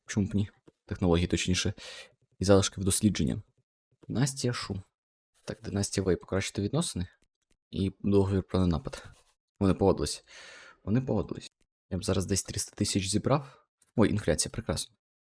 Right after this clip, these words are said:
Краще б я, насправді, кажучи, з півдня починав викликати. Та-та-та, очки руху. Все прекрасно. Стаємо по кордону. Оголосити війну, оголосити, полетіли.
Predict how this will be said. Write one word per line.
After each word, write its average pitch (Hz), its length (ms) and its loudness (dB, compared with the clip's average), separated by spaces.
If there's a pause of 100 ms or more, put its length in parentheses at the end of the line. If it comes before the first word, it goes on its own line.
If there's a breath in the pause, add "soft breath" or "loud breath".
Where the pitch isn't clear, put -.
(220)
Краще 98 240 -2
б - 60 0 (140)
я, - 240 -8
насправді, 101 380 -2
кажучи, - 260 -4
з - 60 -4
півдня 71 340 -2
починав 69 400 -4
викликати. - 500 -6 (600)
Та-та-та, 139 400 -2
очки - 280 -4
руху. 151 300 0 (680)
Все - 160 0
прекрасно. - 580 -8 (560)
Стаємо 87 340 0
по - 120 -16
кордону. 107 540 0 (600)
Оголосити 87 440 -2
війну, 98 220 2
оголосити, 92 520 -2
полетіли. 107 460 -2